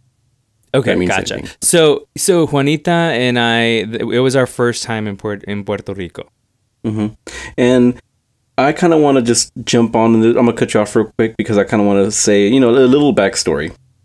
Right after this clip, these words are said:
Speaker 2: for me. You know, I've been in Puerto Rico, what, like, now eight times? This is, this is my
Speaker 1: Mm-hmm.
Speaker 2: eighth time going. Uh, people
Speaker 1: Yeah.
Speaker 2: always ask me, "Why do you keep," I think my sister asked me too, "Why do you keep going back?" I was like, "Well, you know, it's, it's a short four-hour flight.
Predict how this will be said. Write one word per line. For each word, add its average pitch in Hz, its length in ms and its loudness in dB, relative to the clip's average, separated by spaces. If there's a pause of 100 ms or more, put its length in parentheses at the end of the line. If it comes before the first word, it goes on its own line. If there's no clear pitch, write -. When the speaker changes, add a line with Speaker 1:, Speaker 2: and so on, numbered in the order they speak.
Speaker 2:
for 120 140 2
me. 104 260 2 (680)
You 135 80 2
know, 120 100 2
I've 123 80 2
been 147 100 2
in 131 60 0
Puerto 120 200 0
Rico, 113 360 4
what, 98 220 2
like, 90 240 -4
now 104 580 0 (280)
eight 117 180 -2
times? 117 480 -2 (240)
This 117 140 0
is, 117 140 2
this 120 220 0
is 123 100 -2
my 107 100 0
Speaker 1:
Mm-hmm. 104 80 0
Speaker 2:
eighth 101 140 -2
time 98 200 -2
going. 92 280 -2 (440)
Uh, 165 220 2
people 151 220 0
Speaker 1:
Yeah. 139 60 2
Speaker 2:
always 135 140 4
ask 123 160 0
me, 104 80 0
"Why 104 220 -2
do 139 60 -2
you 135 140 2
keep," - 280 0
I 127 60 4
think 160 100 4
my 127 80 2
sister 120 240 -2
asked 107 140 -2
me 107 60 -4
too, 113 220 0
"Why 98 180 0
do 139 60 0
you 139 100 0
keep 127 160 -6
going 113 280 0
back?" 110 300 -2 (400)
I 175 40 -6
was 175 80 -4
like, 170 120 0
"Well, 185 200 2
you 190 100 0
know, 180 140 4
it's, - 160 -2
it's 160 200 -2
a - 60 2
short - 380 0
four-hour 110 500 2
flight. 110 540 -2